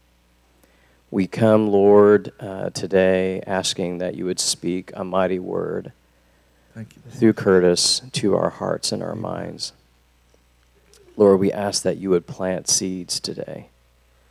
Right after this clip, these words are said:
Speaker 1: Um, we come, Lord, with a hungerness for truth. And Lord, prepare our hearts to receive it. But also, Lord, prepare our hands and feet.
Speaker 2: Amen.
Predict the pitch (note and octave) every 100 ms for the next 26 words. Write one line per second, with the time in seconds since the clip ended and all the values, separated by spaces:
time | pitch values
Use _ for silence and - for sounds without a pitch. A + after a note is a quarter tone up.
0 | _ _ _ _ _ _ _ - - -
1 | F2+ - - _ A#2 A2 - A2 A2+ A#2+
2 | B2+ - _ _ _ _ _ _ C3+ A#2
3 | B2+ C3 - A2 G2 G2 F#2 - G2+ G2
4 | F#2 F2 E2+ - - - _ - - F2+
5 | - F#2+ D#2 F#2 - - _ _ _ _
6 | _ _ _ _ _ _ _ _ _ _
7 | A2+ G#2+ G#2+ G2+ G2 - G2+ G2+ G2+ G2+
8 | F#2+ G2 - F#2+ - - F#2+ F2+ - -
9 | - - _ _ _ _ _ _ _ _
10 | _ _ _ _ _ _ - G2+ G2+ -
11 | G2+ F#2+ G2+ G2+ - - F#2 F#2 F2+ F#2
12 | F2+ - F#2 F2 - E2+ - - - -
13 | _ _ _ - A#2 A2+ A2+ G2+